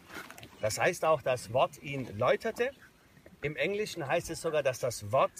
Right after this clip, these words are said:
ihn testete. Das Wort eintraf und das Wort des Herrn ihn bewährte. Für uns heißt das das Wort.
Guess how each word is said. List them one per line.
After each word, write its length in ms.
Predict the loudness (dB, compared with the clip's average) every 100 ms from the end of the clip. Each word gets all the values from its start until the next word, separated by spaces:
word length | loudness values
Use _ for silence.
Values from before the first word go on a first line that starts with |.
| -8
ihn 220 | -6 -6 -8
testete. 640 | -2 0 0 -2 -2 -2 -6 -10 -12 -12 -12 -16 -20 -20 -20 -20 -20 -6
Das 260 | -2 -2 2
Wort 240 | 0 0
eintraf 480 | -2 -4 -4 -4 -4 -6 -16 -20 -14 -8 -8 -6
und 160 | -4 -2
das 260 | -2 -2 -2
Wort 200 | -2 -2
des 180 | -4
Herrn 140 | -2 -2
ihn 120 | -2
bewährte. 400 | 0 2 0 -2
Für 180 | -4 -2
uns 280 | 0 -2 -2
heißt 260 | -6 -4
das 220 | -6 -6
das 320 | -4 -2 -2 0
Wort. 320 | 0 -2